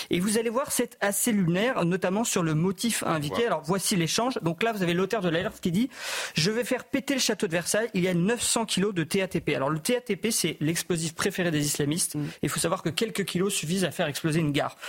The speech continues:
Speaker 1: Et ensuite, il dit : « Vive la Palestine. Chaque juif doit mourir jusqu'au dernier. Allah est le plus grand. » Alors, le policier qui est formé, hein, pour répondre et pour gagner du temps, dit : «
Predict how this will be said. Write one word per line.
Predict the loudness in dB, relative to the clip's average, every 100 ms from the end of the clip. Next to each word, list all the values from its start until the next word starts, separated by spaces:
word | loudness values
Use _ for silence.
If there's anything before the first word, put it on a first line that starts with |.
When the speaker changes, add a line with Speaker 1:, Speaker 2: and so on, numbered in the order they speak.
| -10 -4 -2
Speaker 1:
Et |
ensuite, | 0 0 0
il | 0
dit : « | 2 2
Vive | 0 0
la | 0
Palestine. | 0 -2 -2 0 0
Chaque | 2 0 0
juif | 0 0
doit | 2 2 2
mourir | 2 2 2
jusqu'au | 0 0 0 0
dernier. | 2 2 2 2
Allah | 0 0 0 0
est | 0
le | 2 0
plus | -2 -2
grand. » | 0 0 2
Alors, | 2
le | 0
policier | 0 -2 0 0
qui | -2
est | -2
formé, | -2 0 2
hein, | 0
pour | -2 -2
répondre | 0 0 0 0
et | -2
pour | -4 -2
gagner | 0 2 0
du | 0
temps, | 0
dit : « | 0